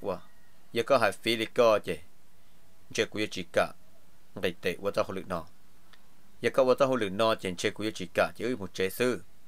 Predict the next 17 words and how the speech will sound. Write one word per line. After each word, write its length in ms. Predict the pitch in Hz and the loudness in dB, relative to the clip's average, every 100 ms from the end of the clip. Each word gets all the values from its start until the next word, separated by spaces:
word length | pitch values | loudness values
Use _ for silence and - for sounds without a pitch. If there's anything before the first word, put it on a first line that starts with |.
| - - - - - - - - - - - - - - - - - | -10 -10 -10 -10 -10 -10 -10 -10 -10 -10 -10 -10 -10 -12 -12 -12 -4
Chế 140 | - 120 - | 4 4 4
thầu 260 | - 98 | 0 2
nó 220 | 95 117 | 2 2
gấp 280 | 120 131 - | 8 8 8
bỏ 160 | 110 113 | 6 6
chỉ 140 | 113 | 4
đi 60 | 110 | 0
mất 200 | 127 135 | 0 0
chia 160 | 139 117 | 2 0
sủa. 400 | - 104 104 104 - - - - | 0 0 0 -2 -10 -12 -12 -2
Cô 180 | 143 117 | 0 0
chế 160 | 104 - | -2 0
chẳng 160 | 107 101 | 0 0
thì 100 | 95 | -4
á 260 | 95 151 170 | 2 6 8
bờ. 260 | 123 113 - - - - - - - - - - - - - - - - - - - | 10 8 6 -8 -12 -12 -12 -12 -12 -12 -12 -12 -12 -12 -12 -12 -12 -12 -12 -12 4
Qua 120 | 131 | 6